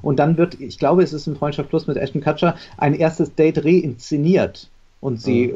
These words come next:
Speaker 1: holen sich dann zusammen Milchshakes, sitzen auf der Bank herum, reden ein bisschen romantisch, gucken, äh, in den Himmel. Also das heißt, das ist schon, äh, nur noch so ein Erinnern daran, wie es einmal war.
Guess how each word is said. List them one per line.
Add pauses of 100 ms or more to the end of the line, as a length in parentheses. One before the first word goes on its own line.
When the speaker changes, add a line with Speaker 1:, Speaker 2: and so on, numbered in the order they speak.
Speaker 1:
holen
sich
dann
zusammen
Milchshakes,
sitzen
auf
der
Bank
herum,
reden
ein
bisschen
romantisch,
gucken,
äh,
in
den
Himmel. (300)
Also
das
heißt,
das
ist
schon, (260)
äh,
nur
noch
so
ein (100)
Erinnern
daran,
wie
es
einmal
war.